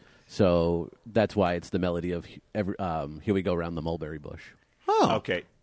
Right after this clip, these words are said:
Speaker 1: That was one of my fun facts.
Speaker 2: Oh, that is a
Speaker 3: Oh.
Speaker 2: good fun fact.
Speaker 1: That is. All
Speaker 2: 'Cause
Speaker 1: right,
Speaker 2: "Here We
Speaker 1: Tim.
Speaker 2: Go Round the Mulberry Bush" is not, like, a rememberable
Speaker 1: Yeah, it is. "Here we go round the
Speaker 3: Round the
Speaker 1: mulberry
Speaker 3: mulberry
Speaker 1: bush."
Speaker 3: bush.
Speaker 2: Oh,
Speaker 3: Mulberry
Speaker 2: sure.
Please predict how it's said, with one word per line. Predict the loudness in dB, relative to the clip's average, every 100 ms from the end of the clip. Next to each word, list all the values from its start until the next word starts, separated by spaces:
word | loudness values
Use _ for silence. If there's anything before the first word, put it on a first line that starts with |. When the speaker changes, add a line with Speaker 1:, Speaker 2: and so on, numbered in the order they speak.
| -2
Speaker 1:
That | -2
was | -2
one | -4 -6
of |
my | -6
fun | -8 -10
facts. | -8 -10 -12 -20 -20 _
Speaker 2:
Oh, | -2 2
that | 6 6
is | 6
a |
Speaker 3:
Oh. |
Speaker 2:
good | 6 6
fun | 6 2
fact. | 2 0 2
Speaker 1:
That | 0
is. | -2 -12 -18 _ -20 -20 -20 -20 -14 4
All | 8
Speaker 2:
'Cause | 10
Speaker 1:
right, | 12
Speaker 2:
"Here | 12
We |
Speaker 1:
Tim. | 12
Speaker 2:
Go | 12
Round | 12 10
the |
Mulberry | 10 10 10 6
Bush" | 4 2 2
is | 0
not, | 6 8 8
like, | 4 0 0
a |
rememberable | -2 0 0 0 -2 0 0 0 -4 _
Speaker 1:
Yeah, | -2 0
it |
is. | 0 -4 -4
"Here | -4
we | -2 -2
go | 0
round | 2 0 -2 -4
the | -2
Speaker 3:
Round | 0 0
the | 0
Speaker 1:
mulberry |
Speaker 3:
mulberry | 2 4 8 8 6
Speaker 1:
bush." | 2 2 10
Speaker 3:
bush. |
Speaker 2:
Oh, | 12 12 12
Speaker 3:
Mulberry | 8 2
Speaker 2:
sure. | 2 2 2 -4